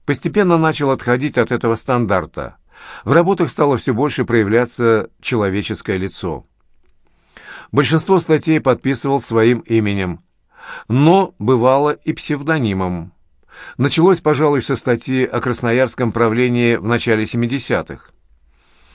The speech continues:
В составе комплексной бригады Центрального управления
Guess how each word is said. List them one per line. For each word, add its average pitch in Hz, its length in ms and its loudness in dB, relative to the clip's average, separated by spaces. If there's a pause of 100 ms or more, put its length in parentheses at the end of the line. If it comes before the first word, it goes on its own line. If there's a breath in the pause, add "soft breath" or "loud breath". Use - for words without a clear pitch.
(260 loud breath)
В - 60 -20
составе 170 400 2
комплексной 147 500 0
бригады 123 440 0
Центрального 117 580 0
управления 110 720 0